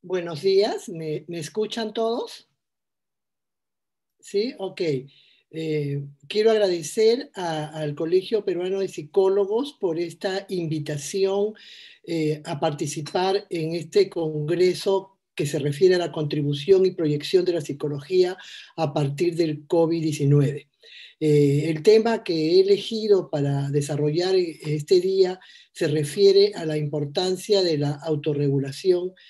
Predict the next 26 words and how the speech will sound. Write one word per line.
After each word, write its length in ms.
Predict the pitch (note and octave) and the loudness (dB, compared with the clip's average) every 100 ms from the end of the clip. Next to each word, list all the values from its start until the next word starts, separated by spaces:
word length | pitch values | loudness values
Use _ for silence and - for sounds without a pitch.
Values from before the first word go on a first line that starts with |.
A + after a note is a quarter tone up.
| - _ | -20 _
Eh, 340 | - D3+ D3 C#3 | -8 -4 -2 -4
ya 100 | D#3 | -6
se 140 | D3+ | -4
los 140 | E3 E3 | -8 -6
dije 180 | F3+ G3 | -4 -4
en 20 | |
los 80 | D#3 | -2
entornos 400 | D3 E3 F3 F#3+ | -4 -4 -4 -4
educativos 600 | E3+ D#3+ D3+ F#3 F#3 F#3+ | -4 -6 -4 0 0 0
y 60 | |
me 120 | D3+ | -4
siento 420 | C#3 F3 E3+ F3+ F3 | -4 -6 -6 -6 -6
muy 220 | F3 F3 | -6 -4
complacida 840 | F3 D#3+ D#3 D3 - F3 E3 E3+ - - - _ | -6 -6 -6 -6 -6 -4 -4 -8 -14 -20 -20 _
de, 480 | D#3 D#3+ D3 C#3+ C#3 | -4 0 2 0 -2
de 160 | D3+ | -4
poder 460 | D3+ D#3 D3+ E3+ F3 | -4 0 0 0 -2
transmitirles 1120 | - F3+ D3+ D#3 D3 F#3 F3+ F3 F3+ F3+ - _ - _ | -4 -4 -4 -4 -6 0 0 2 2 2 -2 _ -20 _
nuestra 500 | E3 D#3+ D3 C#3+ D3+ | -6 -4 -4 -4 -2
experiencia 1120 | D3 C#3+ - D#3 D3 F3+ F3+ F3 - F#3+ E3+ D3+ | -2 -6 -4 -2 0 2 0 -2 -4 -2 -2 -4
como 680 | E3+ D3+ C#3 C3+ C3+ B2+ B2+ _ | -4 -2 -2 -2 -6 -10 -12 _
Centro 500 | - - F3 D#3+ D#3+ D3+ | -14 -2 -2 -2 -2 -4
Skinner, 560 | C#3+ - F3+ E3+ D#3+ D3+ | -4 -6 -2 -2 -4 -4
como 220 | D#3 C#3 | -4 -2
Colegio 500 | C#3 C3+ D3 C#3 C#3+ | -2 -2 -4 -4 -6
Skinner. 460 | C#3+ D3 C3+ - | -6 -8 -8 -10